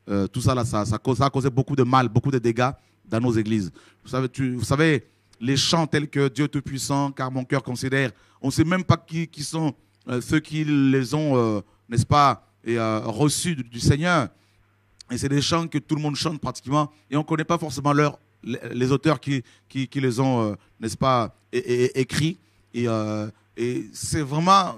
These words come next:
des chants à la gloire du Seigneur, contrairement à la plupart de nos chants d'aujourd'hui, où, euh, on sait toujours, euh, qui sont ceux qui les ont reçus.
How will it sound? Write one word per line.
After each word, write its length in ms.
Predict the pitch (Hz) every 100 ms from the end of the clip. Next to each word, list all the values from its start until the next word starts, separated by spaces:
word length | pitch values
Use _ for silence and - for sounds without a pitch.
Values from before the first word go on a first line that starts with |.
| 143
des 140 | 151
chants 280 | - 170 165
à 120 | 135
la 100 | 131
gloire 220 | 131 156
du 80 | 135
Seigneur, 300 | - 131 143
contrairement 440 | - 139 139 139 151
à 20 |
la 100 | 131
plupart 260 | 147 147
de 80 | 135
nos 120 | 117
chants 260 | 110 - 143
d'aujourd'hui, 520 | 123 107 110 117 151 - - _ -
où, 160 | 127
euh, 60 | 135
on 260 | 120 120 117
sait 160 | 139
toujours, 520 | 123 135 123 139 117
euh, 100 | 110 - - _
qui 120 | 131
sont 140 | 143
ceux 120 | 131 131
qui 120 | 131
les 120 | 113
ont 100 | 123
reçus. 480 | 113 120 135 135